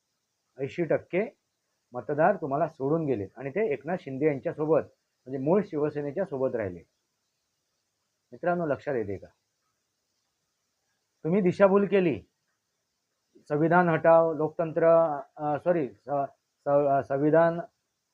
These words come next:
अ, खतरे में है, लोकतंत्र खतरे में है, आणखीन नाना खोटं तुम्ही बोललात आणि एवढं साध्य करून तुम्ही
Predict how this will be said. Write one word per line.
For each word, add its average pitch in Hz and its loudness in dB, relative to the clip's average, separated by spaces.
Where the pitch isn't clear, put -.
अ, 151 -8
खतरे 156 0
में 165 0
है, 156 2
लोकतंत्र 160 2
खतरे 156 -2
में 156 -2
है, 156 -6
आणखीन 202 -2
नाना 190 2
खोटं 160 0
तुम्ही 180 2
बोललात 110 -2
आणि 165 -6
एवढं 175 2
साध्य 156 0
करून 160 -2
तुम्ही 156 -8